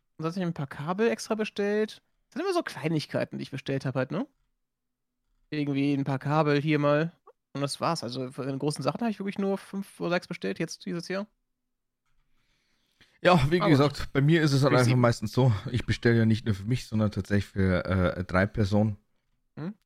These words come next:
Speaker 2: Und wenn dann mal wieder irgendeine Kleinigkeit dazukommt, ich meine, das sind dann natürlich auch wieder irgendwelche Adapter und Kabel,
Speaker 1: Mhm.
Speaker 2: also vor allem auch jetzt,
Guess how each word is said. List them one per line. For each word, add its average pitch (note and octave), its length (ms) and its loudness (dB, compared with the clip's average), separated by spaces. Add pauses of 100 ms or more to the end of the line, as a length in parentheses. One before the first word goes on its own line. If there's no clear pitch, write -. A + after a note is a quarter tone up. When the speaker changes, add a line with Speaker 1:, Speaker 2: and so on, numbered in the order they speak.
(160)
Speaker 2:
Und G#2 420 4 (120)
wenn G#2+ 140 4
dann G#2+ 120 4
mal G#2 160 4
wieder G#2 160 4
irgendeine G#2 340 2
Kleinigkeit G2+ 520 2
dazukommt, A2 460 -2
ich F#2+ 100 -8
meine, G2+ 140 4
das F#2+ 140 0
sind G#2+ 200 0
dann F#2+ 200 0
natürlich G2 320 0
auch G2+ 180 0
wieder G#2+ 140 2
irgendwelche G2+ 340 2
Adapter G2+ 480 0
und G#2 140 0
Kabel, G2 340 4
Speaker 1:
Mhm. G2 60 4
Speaker 2:
also F#2 180 2
vor F2+ 160 2
allem G2 160 4
auch F#2+ 160 2
jetzt, - 240 -2